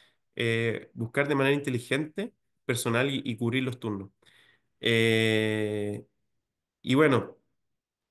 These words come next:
todos sabemos hoy día que, que la inteligencia, inteligencia artificial está, digamos, en todos lados, está muy de moda.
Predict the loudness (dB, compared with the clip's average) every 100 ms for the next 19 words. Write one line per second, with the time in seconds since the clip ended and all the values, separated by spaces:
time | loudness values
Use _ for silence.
0 | -4 -2 2 2 4 2 4 2 2 -4
1 | -6 -4 -4 -2 -2 -4 -4 -4 -4 -4
2 | -6 -4 -6 -2 0 0 -2 -8 _ _
3 | _ -20 -8 -4 -2 -2 -6 -6 -8 -10
4 | -8 2 4 6 6 4 2 -2 0 0
5 | 2 2 2 0 -2